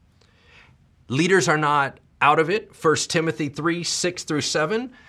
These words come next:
a leader can't be, can't be too young in the faith. Why? "So that he would not fall into disgrace, into a snare of the devil," it says. But remember, those, those, uh, traps are not so easily seen. Satan, it says, masquerades himself as an angel of light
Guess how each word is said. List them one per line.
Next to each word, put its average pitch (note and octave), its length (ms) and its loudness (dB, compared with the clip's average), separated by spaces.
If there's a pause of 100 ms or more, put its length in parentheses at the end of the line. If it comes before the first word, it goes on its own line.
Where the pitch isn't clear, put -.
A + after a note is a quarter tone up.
(180)
a C#3 100 0
leader E3+ 280 0
can't - 260 -2
be, C#3 180 -4
can't D3 220 -2
be D3 100 -6
too F3+ 220 -2
young D3 280 0
in D3 80 -4
the C3 80 -4
faith. E3 340 -2
Why? D#3 420 0
"So D#3 180 -2
that C3+ 120 -2
he C3+ 140 -4
would D3 120 -2
not C#3+ 180 -2
fall E3 340 0
into D3 260 -4
disgrace, D#3+ 600 -4
into C3+ 280 -6
a A#2 40 -4
snare D3 460 -4
of A#2 160 -8
the B2+ 80 -8
devil," G2 580 -6 (540)
it G2+ 180 -10
says. D2 640 -14 (1300)
But A#2 120 -2
remember, D3+ 300 2
those, B2 360 0 (280)
those, A2 380 -2
uh, G2 260 -4
traps - 400 0
are A#2 40 -4
not A2 180 -6
so - 220 -6
easily A2+ 480 -6
seen. C#3 420 -4
Satan, A2+ 560 -4
it A#2 120 -6
says, A2+ 340 -4
masquerades B2+ 760 -4
himself A2+ 540 -6
as G#2 140 -8
an G#2+ 180 -10
angel A#2+ 460 -8
of F#2+ 140 -10
light F#2 380 -6